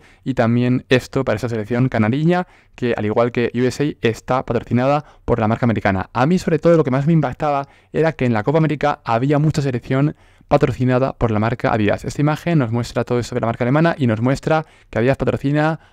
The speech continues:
a Argentina, a Perú, a Chile, a Colombia, a Venezuela y a mucha selección más. Pero en la familia de la marca Nike hay muchos menos, eh, combinados nacionales que están clasificados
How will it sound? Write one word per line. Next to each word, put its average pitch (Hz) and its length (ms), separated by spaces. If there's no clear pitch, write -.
a 104 440
Argentina, 143 760
a 110 160
Perú, 127 400
a 104 100
Chile, 131 420
a 113 120
Colombia, 139 580
a 107 100
Venezuela 131 640
y 120 80
a 110 60
mucha 120 200
selección 107 360
más. 95 260
Pero 120 400
en 120 240
la 113 220
familia 139 240
de 180 60
la 175 40
marca 170 180
Nike 170 220
hay 165 200
muchos 156 320
menos, 147 380
eh, 113 380
combinados 117 260
nacionales 143 580
que 123 80
están 135 460
clasificados 131 600